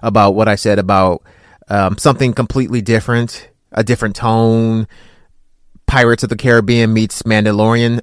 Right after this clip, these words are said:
I think that will be better. I think that'll be cool.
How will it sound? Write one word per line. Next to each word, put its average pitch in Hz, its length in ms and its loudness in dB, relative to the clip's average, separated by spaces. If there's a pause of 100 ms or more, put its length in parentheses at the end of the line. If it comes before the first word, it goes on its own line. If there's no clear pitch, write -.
I 120 80 -2
think 110 180 -4
that 110 140 0
will 104 100 0
be 95 140 -6
better. 113 640 2 (1400)
I 117 100 0
think 117 200 -2
that'll 117 200 2
be 110 160 -4
cool. 101 580 0